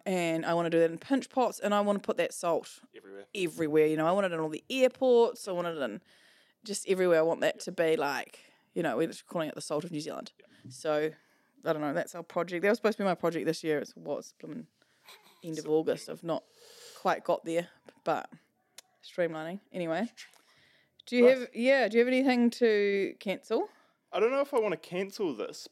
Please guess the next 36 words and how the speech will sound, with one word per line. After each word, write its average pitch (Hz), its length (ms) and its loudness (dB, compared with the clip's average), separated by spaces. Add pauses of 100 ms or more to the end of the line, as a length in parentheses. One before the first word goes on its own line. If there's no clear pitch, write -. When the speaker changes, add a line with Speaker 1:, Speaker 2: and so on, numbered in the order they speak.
Speaker 2:
but - 440 -4 (220)
Cadbury 151 680 -4
has 120 280 -12
just - 380 -6
bought 123 220 -4
out 107 280 -2
a 107 60 -8
range 113 400 -6
of 107 140 -14
chocolates - 760 -12
that 104 160 -6
are - 40 -8
pretty 131 300 -8
much - 320 -6
taking 107 360 -12
on 95 160 -6
Kit - 240 -14
Kats. - 440 -18 (340)
Have 113 100 -12
you 117 40 -12
seen 131 220 -6
them? 269 200 -12 (340)
Speaker 1:
Oh. 339 500 -4
Speaker 2:
Called 226 260 -14
Breakaways. - 800 -8 (560)
Speaker 1:
Ah. 320 580 0
Speaker 2:
Which 170 120 -10
is, 101 500 -10 (840)
you 107 180 -8
know, 95 280 -6 (180)
Kit - 200 -8
Kat's - 260 -10
whole 104 140 -4
slogan 101 480 -6
is, 95 240 -14
like, - 540 -10